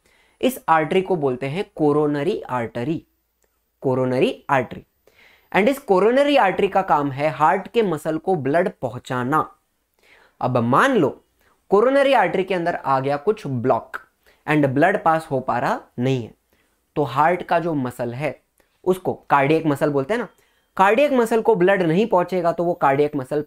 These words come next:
पंप नहीं कर पाएगा, काम करना बंद कर देगा। And अगर तुम्हारा हार्ट पंप करना बंद कर दे, उसको ही हम क्या बोलते हैं? हार्ट अटैक बोलते हैं। मुद्दा समझ में आया, हार्ट अटैक क्यों आता है?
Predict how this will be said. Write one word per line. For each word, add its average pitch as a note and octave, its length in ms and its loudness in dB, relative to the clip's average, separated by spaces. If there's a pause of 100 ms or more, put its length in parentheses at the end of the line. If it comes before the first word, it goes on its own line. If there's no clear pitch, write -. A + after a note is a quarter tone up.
पंप G3 200 2 (360)
नहीं D#3 200 0
कर F3 160 -2
पाएगा, D3+ 460 -2
काम F#3 220 2
करना D3+ 280 0
बंद F#3 260 2
कर G3 160 -2
देगा। E3+ 280 -6 (640)
And B2+ 140 -2
अगर B2+ 300 -2 (280)
तुम्हारा B2+ 300 2
हार्ट D3 340 0 (120)
पंप F#3+ 220 0
करना C#3+ 320 -4
बंद B2 240 -4
कर A#2 220 -8
दे, C#3+ 280 -4 (560)
उसको D#3+ 260 0
ही D#3 80 2
हम C#3+ 160 -4
क्या C3+ 140 -2
बोलते A#2+ 300 -6
हैं? D#3+ 240 -12 (300)
हार्ट A#2 340 -8
अटैक C3 380 -4
बोलते A2 240 -14
हैं। G#2+ 100 -20 (1500)
मुद्दा A3 200 4
समझ A#3 260 2
में A3+ 100 2
आया, A#3 100 0
हार्ट F3 240 2
अटैक F3 240 0
क्यों F3 160 0
आता E3+ 140 -6
है? A3 100 -10